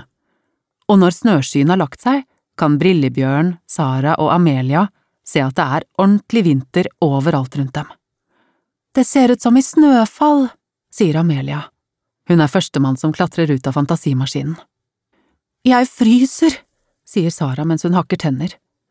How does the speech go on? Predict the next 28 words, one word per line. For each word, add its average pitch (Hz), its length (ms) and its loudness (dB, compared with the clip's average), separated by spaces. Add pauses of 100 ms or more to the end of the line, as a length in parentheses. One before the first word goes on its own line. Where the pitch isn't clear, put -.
Hun 226 80 4
har 185 160 2
bare 175 160 0
på 139 160 -4
seg 175 160 -4
genser. 139 380 -4 (1200)
«Du 196 160 2
kan 247 240 4
låne 196 400 4
vinterjakka 170 640 0
mi», 220 320 4 (400)
sier 160 200 -2
Brillebjørn. 135 440 -6 (800)
«Jeg 160 240 2
har 180 160 0
tykk - 340 -6
pels 156 380 -4
og 180 160 -4
trenger 170 320 0
egentlig 151 320 0
ikke 170 220 -4
klær.» 147 260 -2 (1600)
Rundt 220 400 2
dem 262 220 4 (100)
flyter 190 460 0
det 220 80 -2
store 190 420 0
isflak, 220 720 -6